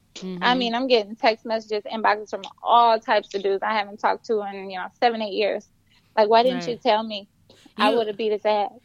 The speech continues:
Speaker 1: You didn't realize, did, so were you o-,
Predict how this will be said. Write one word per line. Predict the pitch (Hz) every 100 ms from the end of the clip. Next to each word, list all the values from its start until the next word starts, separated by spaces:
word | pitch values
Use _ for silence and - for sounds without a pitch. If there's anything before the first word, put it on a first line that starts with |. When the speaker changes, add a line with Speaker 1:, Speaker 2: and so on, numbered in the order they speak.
| _ -
Speaker 1:
You | 285
didn't | 330 247
realize, | 233 277 254 226 208 202
did, | 202 220 - 120
so | - 226
were | 214
you | 220 247 -
o-, | 214